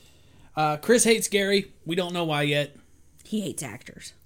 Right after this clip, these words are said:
Speaker 1: Well, yeah, we find out later
Speaker 2: He, he
Speaker 1: he
Speaker 2: go-,
Speaker 1: really hates
Speaker 2: uh,
Speaker 1: actors.
Speaker 2: Gary asks him why, and he goes,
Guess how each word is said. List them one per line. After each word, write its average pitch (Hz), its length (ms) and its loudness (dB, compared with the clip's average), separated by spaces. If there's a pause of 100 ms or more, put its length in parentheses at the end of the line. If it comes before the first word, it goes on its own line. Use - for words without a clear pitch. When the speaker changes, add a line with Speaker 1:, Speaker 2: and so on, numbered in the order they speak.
Speaker 1:
Well, 175 220 -4
yeah, 147 320 -4
we 147 140 -4
find 156 220 -6
out 131 180 -6
later 143 180 -2
Speaker 2:
He, 269 100 2
he - 240 -6
Speaker 1:
he 240 40 2
Speaker 2:
go-, 220 280 -2
Speaker 1:
really 135 240 -4
hates 131 240 -2
Speaker 2:
uh, 131 40 -4
Speaker 1:
actors. 170 380 -2
Speaker 2:
Gary 202 300 0
asks 175 260 -4
him 165 160 -4
why, 170 220 -4
and 151 140 -4
he 156 60 -4
goes, 151 200 -8